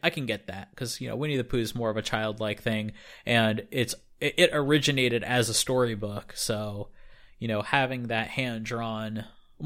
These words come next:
or more hand-drawn feeling kind of adds to it, I think. Um,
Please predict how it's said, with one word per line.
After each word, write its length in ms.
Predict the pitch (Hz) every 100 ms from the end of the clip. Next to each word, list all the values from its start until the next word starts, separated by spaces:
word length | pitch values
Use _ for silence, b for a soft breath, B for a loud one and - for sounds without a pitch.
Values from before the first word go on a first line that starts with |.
| 156
or 220 | 151 117
more 300 | 120 139 160
hand-drawn 600 | 147 143 131 123 127 117
feeling 420 | 113 127 117 113 113
kind 260 | 123 117
of 240 | 113 - - b b b
adds 400 | - 120 113 -
to 220 | - 104 104
it, 100 | 101
I 100 | 101
think. 440 | 101 104 110 - - b b b -
Um, 440 | 107 104 104